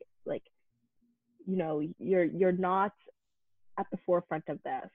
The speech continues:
then I'm just not going to have you around 'cause it's just a lot easier. It's a lot easier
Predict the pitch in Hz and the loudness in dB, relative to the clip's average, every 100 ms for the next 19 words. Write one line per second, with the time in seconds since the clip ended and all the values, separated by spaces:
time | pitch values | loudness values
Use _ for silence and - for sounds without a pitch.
0 | _ 226 226 240 220 262 - 202 196 190 | _ -4 -2 -2 0 0 -2 -6 0 0
1 | 185 185 196 208 233 285 220 220 - - | 0 0 2 2 2 -2 -4 -6 -6 -2
2 | 220 214 220 - 214 196 165 143 - - | 0 2 0 0 2 2 0 -4 -6 -4
3 | 190 190 190 - 190 185 180 | 0 0 0 -2 -2 0 0